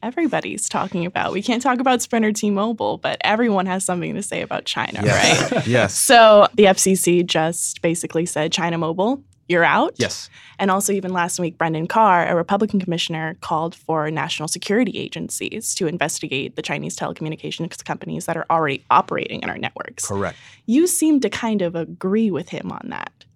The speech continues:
Speaker 2: I do. Of course, this is all subject to getting, you know, uh, D O J and Team Telecom and the executive agency to weigh in on whether they do see the, the, the same kind of national security concerns. But yes, uh, two weeks ago, we did not allow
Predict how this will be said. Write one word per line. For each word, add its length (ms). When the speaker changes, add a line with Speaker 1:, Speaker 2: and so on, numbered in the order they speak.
Speaker 2:
I 100
do. 400
Of 140
course, 260
this 160
is 100
all 140
subject 520
to 400
getting, 640
you 120
know, 340
uh, 240
D 160
O 80
J 300
and 120
Team 200
Telecom 640
and 100
the 60
executive 420
agency 440
to 120
weigh 400
in 220
on 140
whether 200
they 160
do 220
see 280
the, 320
the, 300
the 140
same 340
kind 180
of 80
national 340
security 600
concerns. 720
But 220
yes, 420
uh, 200
two 220
weeks 220
ago, 500
we 600
did 200
not 260
allow 540